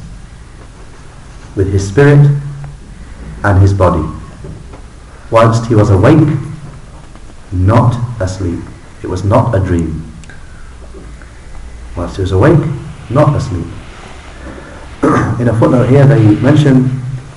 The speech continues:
with regard to the hadith about this night journey and the ascent through the heavens, Al-Isra wal-Mi'raj, you can refer to the tafsir of Ibn Kathir at the beginning of this surah, Surah Al-Isra, the seventeenth surah,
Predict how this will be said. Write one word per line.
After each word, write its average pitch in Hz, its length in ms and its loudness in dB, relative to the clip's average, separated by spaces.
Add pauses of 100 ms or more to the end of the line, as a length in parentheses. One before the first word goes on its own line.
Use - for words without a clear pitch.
(540)
with 117 140 2
regard 160 320 4
to 151 60 4
the 139 120 6
hadith 139 440 6
about 131 260 4
this - 320 2
night 143 280 4
journey 127 280 6
and 123 220 4
the 95 120 4
ascent 120 300 2
through 107 120 2
the 101 80 4
heavens, 151 480 2 (460)
Al-Isra 107 540 -2
wal-Mi'raj, 104 760 2
you 101 100 0
can 104 120 -2
refer 135 260 2
to 120 140 2
the 95 140 0
tafsir 151 420 4 (380)
of 113 160 -2
Ibn 104 180 0
Kathir 104 400 4 (680)
at 98 60 -6
the 92 60 -2
beginning 113 380 4
of 107 100 2
this 98 180 0
surah, 95 320 2 (520)
Surah 107 260 -4
Al-Isra, 123 640 2
the 120 60 2
seventeenth 107 460 0
surah, 90 360 0